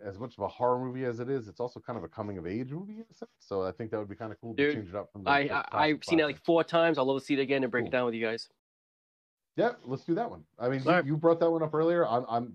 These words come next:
Speaker 1: if
Speaker 2: Mm-hmm.
Speaker 1: Ben's cool with that one, I, I think, I think that's the way to go. I think we should do The Wretched.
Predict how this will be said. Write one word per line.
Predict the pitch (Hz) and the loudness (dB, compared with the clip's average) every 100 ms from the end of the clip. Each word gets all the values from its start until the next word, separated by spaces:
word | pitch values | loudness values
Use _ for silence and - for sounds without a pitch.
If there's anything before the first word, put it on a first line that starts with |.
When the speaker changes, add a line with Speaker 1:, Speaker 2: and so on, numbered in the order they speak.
| 156 | -6
Speaker 1:
if | |
Speaker 2:
Mm-hmm. | 123 101 | -6 -2
Speaker 1:
Ben's | 123 135 | -2 -2
cool | - 147 | -4 -4
with | 139 | -2
that | 147 | -2
one, | 151 131 - | -4 -6 -10
I, | 107 98 | -12 -8
I | 107 | -6
think, | 127 113 - _ - | -6 -8 -12 _ -12
I | |
think | 101 113 | -6 -4
that's | - | -4
the | 101 | -6
way | |
to | 87 | -8
go. | 85 76 | -8 -10
I | 80 | -10
think | 101 | -10
we | 98 | -12
should | - 87 | -12 -14
do | 87 | -12
The | 80 | -10
Wretched. | 78 78 | -12 -14